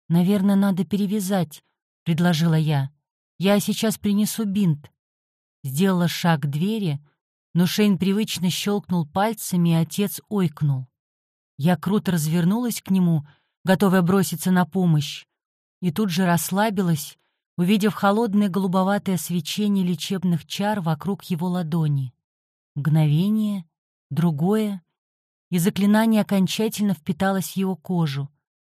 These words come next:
Отец недоверчиво покрутил рукой, затем достал из кармана носовой платок и принялся вытирать кровь. «Спасибо»,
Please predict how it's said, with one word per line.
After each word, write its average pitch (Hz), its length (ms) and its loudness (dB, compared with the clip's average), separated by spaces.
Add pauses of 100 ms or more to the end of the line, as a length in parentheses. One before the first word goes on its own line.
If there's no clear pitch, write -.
(200)
Отец 170 420 -2
недоверчиво 180 640 0
покрутил 170 580 0
рукой, 202 540 -2 (600)
затем 180 460 2
достал 180 460 2
из 170 160 -2
кармана 185 480 2
носовой 175 480 2
платок 170 640 -2 (480)
и 180 100 -2
принялся 185 640 2
вытирать 175 540 -2
кровь. 156 560 -4 (880)
«Спасибо», 139 800 -4